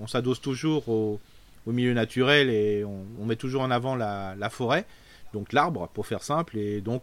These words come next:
nous, notre tempo, c'est de dire, bah, voilà, le jour un du jardin, c'est le jour où il tombe le plus de feuilles dans votre commune.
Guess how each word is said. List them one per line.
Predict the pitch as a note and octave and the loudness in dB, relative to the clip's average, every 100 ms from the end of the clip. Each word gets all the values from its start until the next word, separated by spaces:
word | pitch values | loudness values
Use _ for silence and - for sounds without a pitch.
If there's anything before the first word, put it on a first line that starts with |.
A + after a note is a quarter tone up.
| - | -4
nous, | B2+ C#3+ | -2 -2
notre | A#2+ G#2 | -2 -4
tempo, | - G#2+ G2 C3 D3+ | -2 -2 0 0 0
c'est | G#2 | -2
de | F#2 | -4
dire, | A#2+ | -2
bah, | B2 | -2
voilà, | F#2+ G#2+ | -2 -2
le | B2 F#2+ | -4 -4
jour | G#2 A2 - | -4 -8 -2
un | C#3 | -2
du | B2 | -2
jardin, | G#2+ G#2 B2 D3 | -2 -2 -4 -4
c'est | - | -4
le | G#2 | -6
jour | G2+ B2+ | -4 -2
où | |
il | A2+ | -2
tombe | A#2+ A#2+ | -2 -4
le | |
plus | G2+ C#3 | -4 -2
de | A#2+ | -2
feuilles | G#2 C#3+ | 0 0
dans | B2+ | 0
votre | G#2+ - | -2 -2
commune. | G2 F2+ | -4 -4